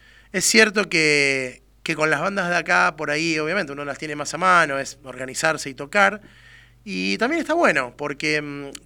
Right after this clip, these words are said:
para mí, a-, armar movida con bandas de acá, ir conociendo otras bandas y compartir el público,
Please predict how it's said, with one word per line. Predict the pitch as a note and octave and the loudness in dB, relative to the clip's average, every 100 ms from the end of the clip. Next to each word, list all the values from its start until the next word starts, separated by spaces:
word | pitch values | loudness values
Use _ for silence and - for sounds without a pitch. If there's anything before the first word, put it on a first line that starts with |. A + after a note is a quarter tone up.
| - | -6
para | D#3+ F3+ | -2 -2
mí, | A#3 A3 | -2 -2
a-, | F#3+ | -2
armar | D3+ D#3 E3 G3 G3 | 0 0 2 0 0
movida | F#3+ G#3 F#3+ | -4 -2 -4
con | F3 | -4
bandas | F3+ F#3 E3 | -8 -6 -6
de | |
acá, | D#3 A3+ A3+ F#3+ D#3+ | -4 0 0 0 0
ir | D#3+ | -4
conociendo | E3 D3+ D3 - E3 | -6 -10 -8 -8 -8
otras | D3+ C#3+ | -6 -6
bandas | D#3 G3 G3 F3 C3+ | 0 0 0 -2 -6
y | C3 A#2+ - - - - | -8 -12 -18 -20 -20 -12
compartir | C#3+ C#3 D3+ D3+ E3+ | -10 -2 -2 -2 -4
el | E3 | -6
público, | F#3+ G#3 G3+ F#3+ E3+ D#3+ D#3+ D3+ C#3 | -2 0 0 0 -2 -6 -6 -8 -10